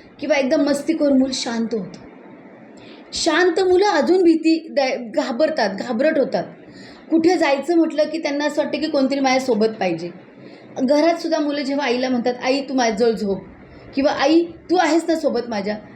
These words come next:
बाबा मला तिथे जायचं नाही आहे, बाबा तिथे नको जायला, मी घरात थांबतो" किंवा "मी घरात थांबते", अशी जेव्हा वाक्य मुलं बोलत असतात तर त्याच्या मागे काहीतरी मानसिकता असते, काहीतरी विचार असतो त्यांचा,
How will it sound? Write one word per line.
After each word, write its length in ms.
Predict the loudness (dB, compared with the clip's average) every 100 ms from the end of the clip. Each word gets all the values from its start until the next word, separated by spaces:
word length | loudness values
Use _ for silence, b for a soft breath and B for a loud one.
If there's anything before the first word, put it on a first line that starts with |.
| B
बाबा 240 | 0 0 2
मला 200 | 0 -2
तिथे 180 | -2 0
जायचं 360 | 0 0 0 0
नाही 120 | 0
आहे, 320 | -2 -8 -12 -20 -20 -20 -20 -10 0
बाबा 240 | 2 4
तिथे 260 | 2 2 2
नको 220 | 2 0
जायला, 340 | 0 0 -2 -2
मी 140 | 0
घरात 260 | 2 2 0 -4
थांबतो" 320 | -6 -4 -4
किंवा 220 | -2 0
"मी 60 | 2
घरात 260 | 2 2 -2
थांबते", 400 | -4 -6 -6 -10 -14 B B B
अशी 280 | -4 0 2
जेव्हा 240 | 2 0 0
वाक्य 340 | -2 -2 -6
मुलं 240 | -4 -4 -4
बोलत 300 | -4 -4 -4
असतात 340 | -4 -2 -4 -6 B B -6
तर 60 | -2
त्याच्या 340 | 0 -2 -2 -6
मागे 320 | -6 -6 -6
काहीतरी 540 | -8 -12 -12 -6 0
मानसिकता 600 | 0 0 -2 -6 -12 -10
असते, 280 | -10 -10 -14 -16 -16 B B
काहीतरी 320 | 0 2 2
विचार 360 | 2 2 2 2
असतो 260 | 0 -2
त्यांचा, 380 | -2 -2 -4 -8